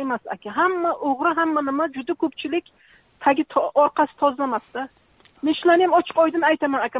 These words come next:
Men prokuraturaga ham bordim. Bosh shahar prokuroriga bordim.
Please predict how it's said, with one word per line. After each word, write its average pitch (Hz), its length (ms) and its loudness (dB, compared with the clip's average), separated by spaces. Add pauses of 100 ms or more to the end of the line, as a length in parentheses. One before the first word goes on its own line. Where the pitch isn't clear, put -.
Men 302 160 0
prokuraturaga 359 640 0
ham 277 160 -2
bordim. 196 280 -4 (560)
Bosh 320 200 4 (100)
shahar 349 240 2 (100)
prokuroriga 277 600 0
bordim. 208 240 0